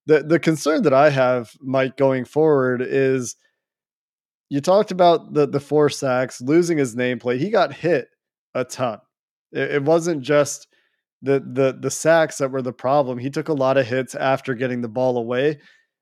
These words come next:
Uh, you can even look at the end of the game, for example, the two fourth down play calls, which I know you were critical of.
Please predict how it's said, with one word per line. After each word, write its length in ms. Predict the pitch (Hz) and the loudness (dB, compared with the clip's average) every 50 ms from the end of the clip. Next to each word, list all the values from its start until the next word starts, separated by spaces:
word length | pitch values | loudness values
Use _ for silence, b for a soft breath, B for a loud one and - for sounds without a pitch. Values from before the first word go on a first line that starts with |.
| _ _ _ | _ _ _
Uh, 140 | - 147 151 | -8 -8 -6
you 160 | 151 160 180 | -6 -8 -8
can 120 | 175 190 180 | -6 -2 -2
even 160 | 185 185 185 | 0 0 0
look 120 | 196 180 | 0 0
at 80 | 190 180 | 0 0
the 100 | 196 196 | 0 0
end 100 | 190 185 | 0 0
of 80 | 165 | 0
the 40 | 147 | -2
game, 460 | 131 113 135 143 151 147 127 113 107 _ _ _ _ _ - | -2 0 0 0 2 0 -2 -4 -8 _ _ _ _ _ -4
for 140 | 139 135 | -2 -2
example, 360 | 135 120 107 135 135 120 127 117 | -2 0 0 -2 -2 -2 -2 -6
the 100 | 127 123 | -8 -4
two 180 | - 160 160 | -2 -2 -2
fourth 300 | 143 - 139 135 135 131 | 0 0 0 0 0 0
down 240 | - 131 127 131 123 | -2 -2 -2 -2 -2
play 200 | - 120 120 117 | -2 -4 -4 -4
calls, 240 | - 127 120 117 110 | -4 -4 -6 -6 -6
which 160 | 120 113 - | -8 -6 -4
I 40 | 131 | -2
know 120 | 139 151 | 0 0
you 140 | 151 143 131 | 0 0 0
were 100 | 123 120 | -2 -4
critical 460 | 110 - 147 151 151 147 - 127 120 | -4 -2 0 0 0 0 -2 -4 -2
of. 280 | 120 120 113 104 - | -2 -4 -4 -6 -12